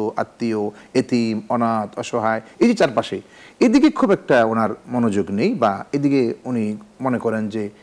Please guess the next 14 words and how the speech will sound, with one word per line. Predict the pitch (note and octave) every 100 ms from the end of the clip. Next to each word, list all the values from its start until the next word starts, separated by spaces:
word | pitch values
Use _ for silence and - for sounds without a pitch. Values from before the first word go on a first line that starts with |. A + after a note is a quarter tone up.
| _
এটার | E3+ F3+ E3 C#3+ -
আমার, | A#2+ A#2+ A#2 A2+
আমি, | A#2 B2 B2+
আমি | D#3
যে, | D3 D#3
যে | A#2+ G#2 A2+
যা | A#2 C3+ D#3
নিয়ে | F3 F#3+
আছি | D#3 C#3+ G3
আমি | F3 G3
ব্যস্ত | D3+ - D#3
আছি, | C3+ A3 B3 - _
এটুকুই | C#3+ F#3 G#2+
যথেষ্ট। | G2+ G#2 -